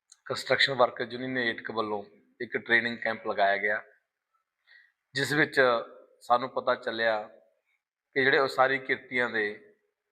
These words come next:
ਸਕੀਮਾਂ 'ਤੇ ਬਾਰ-ਬਾਰ ਬੇਮਤਲਬ ਇਤਰਾਜ਼ ਲਗਾਏ ਜਾ ਰਹੇ ਹਨ, ਜੋ ਉਹਨਾਂ ਦਾ ਮਨੋਬਲ ਡੇਗ ਰਹੇ ਹਨ।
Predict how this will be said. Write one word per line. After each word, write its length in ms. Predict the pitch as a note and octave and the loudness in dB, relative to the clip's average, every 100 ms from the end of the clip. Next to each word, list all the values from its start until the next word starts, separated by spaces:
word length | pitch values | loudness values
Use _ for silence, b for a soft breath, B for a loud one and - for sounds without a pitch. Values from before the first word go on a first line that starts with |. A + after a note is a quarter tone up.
| _ _ _ | _ _ _
ਸਕੀਮਾਂ 500 | - - C#3 C#3 C#3+ | -16 -2 0 4 2
'ਤੇ 440 | C3+ A2+ G#2 G#2 - B B B B B A2 | 0 -6 -8 -12 -18 B B B B B 0
ਬਾਰ-ਬਾਰ 760 | B2 C3 C#3 B2 A#2 A2 G#2 - _ _ _ _ _ _ _ B2+ | 4 4 4 0 -2 -2 -8 -16 _ _ _ _ _ _ _ -8
ਬੇਮਤਲਬ 600 | C3 C#3+ C#3 B2+ C3 C3+ | -2 0 0 -4 -2 -2
ਇਤਰਾਜ਼ 420 | C3 B2 A#2 A#2 | -2 2 2 2
ਲਗਾਏ 320 | A#2 A2 G#2+ | -2 -2 0
ਜਾ 120 | G#2+ | -2
ਰਹੇ 140 | G#2+ A2 | -2 -4
ਹਨ, 220 | A2+ B2+ - _ _ _ _ - | -6 -12 -20 _ _ _ _ -4
ਜੋ 120 | D3 | -2
ਉਹਨਾਂ 260 | D#3+ D3+ D#3 | 0 0 2
ਦਾ 100 | D#3 | 2
ਮਨੋਬਲ 380 | C3+ C3 C3+ B2+ | 0 2 2 2
ਡੇਗ 220 | A#2+ B2+ | 0 0
ਰਹੇ 220 | B2 A2 | -2 -4
ਹਨ। 200 | G2+ F#2+ | -10 -18